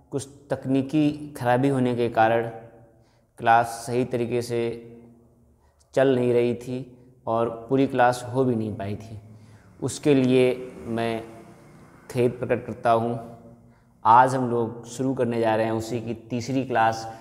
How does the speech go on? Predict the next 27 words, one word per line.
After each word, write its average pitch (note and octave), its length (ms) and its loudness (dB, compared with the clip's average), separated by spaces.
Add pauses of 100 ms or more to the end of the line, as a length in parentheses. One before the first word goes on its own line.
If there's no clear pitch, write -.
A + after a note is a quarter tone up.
(200)
वर्णमाला A#2+ 420 2
श्रृंखला A#2 460 -2
की, C#3 240 -8 (340)
और B2 200 -8
इसमें F3 360 -2
हम D3+ 180 2
लोग D3 140 4
जो D3 100 2
लेके C#3 320 2
आए B2 200 6
हैं C3 160 -2
सीरीज़, C3 520 -2 (680)
वो D#3 80 4
उल्टी G#3 360 4
सीरीज़ D3 360 4
है B2+ 60 6
हमारी, C3 260 4
जेड D3+ 380 4
टू F#3 220 2 (420)
ए F3 140 10
के E3 140 6
बारे B2+ 200 8
में B2+ 140 0
बात A2+ 240 -2
करेंगे G#2 300 -4
हम G2 160 -8
लोग। F#2+ 120 -12